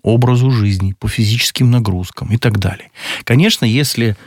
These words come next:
генетически есть предрасположенность к каким-то очень серьёзным болезням, которые могут угрожать жизни человека, их, по крайней мере, можно же сдемпфировать. То есть профилактикой заниматься. И к этому мы отдельно ещё вернёмся.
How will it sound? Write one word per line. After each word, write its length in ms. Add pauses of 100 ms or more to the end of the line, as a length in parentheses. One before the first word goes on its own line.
(280)
генетически 840
есть 320
предрасположенность 800
к 60
каким-то 360
очень 280
серьёзным 500
болезням, 580 (720)
которые 340
могут 340
угрожать 420
жизни 320
человека, 560 (240)
их, 160
по 100
крайней 380
мере, 280
можно 380
же 400 (340)
сдемпфировать. 840 (640)
То 80
есть 260
профилактикой 680
заниматься. 680 (360)
И 100
к 100
этому 320
мы 100
отдельно 320
ещё 240
вернёмся. 580